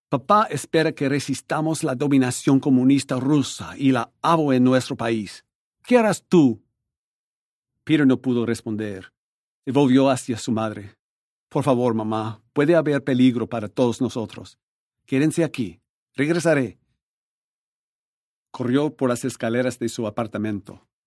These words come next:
En la calle se enteró que una revuelta había sido iniciada por jóvenes.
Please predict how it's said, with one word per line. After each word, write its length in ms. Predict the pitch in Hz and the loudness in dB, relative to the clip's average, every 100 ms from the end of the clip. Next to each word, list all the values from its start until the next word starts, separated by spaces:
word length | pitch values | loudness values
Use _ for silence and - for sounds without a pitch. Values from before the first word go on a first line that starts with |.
| _ | _
En 100 | 120 | -4
la 120 | 117 | -4
calle 240 | - 131 135 | -2 -2 0
se 140 | - | -2
enteró 420 | 120 117 113 123 | -2 -2 -4 -4
que 160 | 120 113 | -6 -4
una 220 | 127 135 | -2 -2
revuelta 560 | 123 113 131 143 127 113 | -4 0 2 2 0 -4
había 240 | 113 120 | -4 -6
sido 320 | 113 120 117 | -6 -4 -2
iniciada 520 | 117 117 110 110 120 120 | -2 -2 -4 -6 -6 -6
por 140 | 110 | -10
jóvenes. 560 | - 110 95 87 - | -8 -6 -8 -14 -20